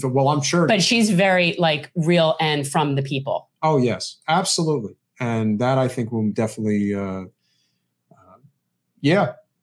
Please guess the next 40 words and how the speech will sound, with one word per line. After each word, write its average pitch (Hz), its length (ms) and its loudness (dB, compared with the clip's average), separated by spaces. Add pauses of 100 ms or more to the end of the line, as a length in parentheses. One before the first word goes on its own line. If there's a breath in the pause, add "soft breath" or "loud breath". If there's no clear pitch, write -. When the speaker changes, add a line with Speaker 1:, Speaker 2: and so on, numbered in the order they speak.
(160)
Speaker 1:
we 147 760 2
have 160 240 0
had 147 260 0
climate 120 360 0
experts, 120 400 -2
and 123 140 0
we'll 131 140 0
have, 135 360 0
uh, 135 360 2
that's 135 220 0
definitely 151 260 2
a - 20 2
good 117 120 0
idea, 104 300 0
Tim. 113 360 -2
I 110 60 -2
think 110 240 -8
we 117 80 0
can 120 120 -8
definitely 123 280 -2
find 110 260 -2
another 104 260 2
person 101 520 -2
or, 101 320 -2 (100)
or 101 180 -2
for, 107 320 -2
or 107 140 2
a, 101 220 0 (200 loud breath)
Speaker 2:
We 202 120 4
have 196 120 2
no 202 240 6
Speaker 1:
a - 40 6
Speaker 2:
sh-, 147 80 4 (120)
we've 262 140 4
Speaker 1:
reoccurring - 40 2
Speaker 2:
had 339 200 4
a 320 40 4
Speaker 1:
guest. - 200 -2
Speaker 2:
few 240 280 2
good, 180 320 2